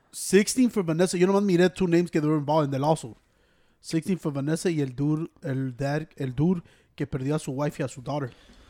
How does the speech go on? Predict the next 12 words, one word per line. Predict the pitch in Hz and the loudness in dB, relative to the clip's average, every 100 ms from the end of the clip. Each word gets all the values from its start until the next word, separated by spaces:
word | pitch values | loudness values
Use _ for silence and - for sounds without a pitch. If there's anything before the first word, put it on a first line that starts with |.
| - - | -20 -8
He | 147 | -2
got | 147 139 | -2 -2
sixteen | 156 139 143 139 | -6 -8 -8 -6
million | 139 135 | -6 -4
dollars | 131 135 - | -4 -6 -8
too. | 160 135 _ - - _ - | -10 -10 _ -20 -20 _ 4
In | 196 180 | 4 6
total, | 180 233 | 8 8
I | 247 | 8
think | - 214 180 | 4 -2 6
they, | 190 175 | 8 6
the, | - 156 151 147 143 143 143 131 | 2 0 2 4 4 2 2 0